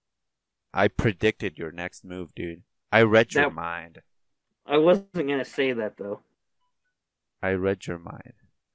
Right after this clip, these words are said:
Speaker 1: Yeah,
Speaker 2: You,
Speaker 1: you're
Speaker 2: okay. You're not Professor X.
Speaker 1: Oh, God. You're such a nerd. Anyways.
Speaker 2: I'm,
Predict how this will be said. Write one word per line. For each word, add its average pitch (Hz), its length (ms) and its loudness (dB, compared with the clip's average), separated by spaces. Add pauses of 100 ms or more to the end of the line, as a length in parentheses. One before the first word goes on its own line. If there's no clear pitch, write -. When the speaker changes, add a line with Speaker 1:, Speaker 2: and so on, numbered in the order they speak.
(560)
Speaker 1:
Yeah, 95 180 0
Speaker 2:
You, 95 140 0
Speaker 1:
you're 131 120 0
Speaker 2:
okay. - 200 0 (1500)
You're 135 120 -2
not 120 100 -4
Professor 117 420 -4
X. 104 180 -10 (1500)
Speaker 1:
Oh, 82 440 -6
God. - 320 -10 (120)
You're 196 120 0
such - 260 2
a 175 140 12
nerd. 104 580 6 (460)
Anyways. 92 440 -6
Speaker 2:
I'm, 143 160 0